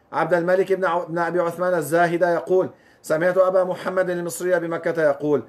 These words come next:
"كنت ليلة معتكفا في مسجد بمصر وبين يدي أبو علي اللعكي، فأشرفت على النوم فرأيت كأن السماء فتحت أبوابها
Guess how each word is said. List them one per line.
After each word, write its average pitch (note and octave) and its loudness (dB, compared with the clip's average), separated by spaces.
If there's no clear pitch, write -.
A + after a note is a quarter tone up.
"كنت F3 -2
ليلة F#3 4
معتكفا F3+ -2
في F3 -6
مسجد F3 -2
بمصر E3 0
وبين F3 4
يدي F3+ 4
أبو F3+ -2
علي F3 -2
اللعكي، F3 -2
فأشرفت F3+ 0
على F3+ 2
النوم F#3 0
فرأيت F3+ 2
كأن F3 -2
السماء F3 -2
فتحت E3+ -4
أبوابها E3 2